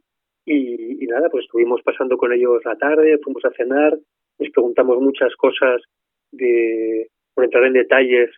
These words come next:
de, de cosas que cuentan en el libro y de cosas que no cuentan. Eh, por aclarar, por ejemplo, eh, bueno, desde cosas muy materiales, ¿no? Como la geografía, y ellos hay un momento en el que se consiguen de esconderse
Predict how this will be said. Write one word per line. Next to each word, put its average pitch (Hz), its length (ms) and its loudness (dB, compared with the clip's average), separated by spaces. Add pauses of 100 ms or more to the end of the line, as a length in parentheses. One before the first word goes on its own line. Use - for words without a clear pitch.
(380)
de, 113 680 0
de 113 80 -4
cosas 123 220 0
que 131 80 0
cuentan 123 260 0
en 120 80 2
el 113 100 2
libro 165 300 2
y 151 60 2
de 123 80 0
cosas 123 320 -2
que - 80 -2
no 113 140 -4
cuentan. 151 420 2 (560)
Eh, 120 640 -2 (560)
por - 100 4
aclarar, 127 400 4
por 156 160 4
ejemplo, 147 680 2 (440)
eh, 123 800 -4 (840)
bueno, 165 180 4
desde 170 200 2
cosas 175 260 0
muy 165 200 4
materiales, 160 680 2
¿no? 202 100 2
Como 123 400 0
la 123 140 -2
geografía, 143 840 2
y 147 140 -4
ellos 147 180 2
hay 151 100 6
un 151 80 2
momento 151 260 4
en 156 80 4
el 147 100 0
que - 180 -2
se 120 380 0
consiguen 139 380 0
de 139 60 2
esconderse 131 720 0